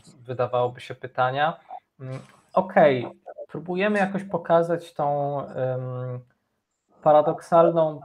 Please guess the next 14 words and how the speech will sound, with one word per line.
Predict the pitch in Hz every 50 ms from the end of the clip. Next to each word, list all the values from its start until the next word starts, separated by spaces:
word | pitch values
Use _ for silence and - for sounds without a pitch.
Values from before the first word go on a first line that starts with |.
| - - _
paradoksalnie | - 151 147 143 151 - - 170 170 165 160
pozytywną | 156 - 165 151 160 160 - 190 180 175 170 156 151
stronę | 151 - - 165 165 160 156 147
nieaktualności | 147 156 160 156 151 - - - 160 151 147 147 151 151 147 147 - - 143
marksizmu, | 139 131 131 131 - - 135 135 139 143 151 156 160
czyli | 156 - 147 139 135 135
to, | 139 135
że | 127 135 131
on | 131 131 131
jest | 127 123 - -
filozofią | - 147 139 139 135 147 143 - 143 139
nadążającą | 135 131 131 139 139 139 139 139 135 139 139 143 143 - - 131 131
cały | 131 - 127 127 135
czas. | 127 - - 131 135 147 - _